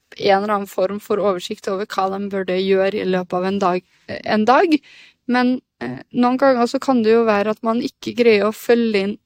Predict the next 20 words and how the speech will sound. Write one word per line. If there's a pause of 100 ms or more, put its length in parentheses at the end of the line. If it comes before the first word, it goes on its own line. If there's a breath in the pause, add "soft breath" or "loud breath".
fylle
inn (100)
alt
man (500 soft breath)
må
gjøre
i
løpet
av
en
dag,
eller
man, (120)
eh, (1300)
eh,
fyller
ikke
inn
alt
som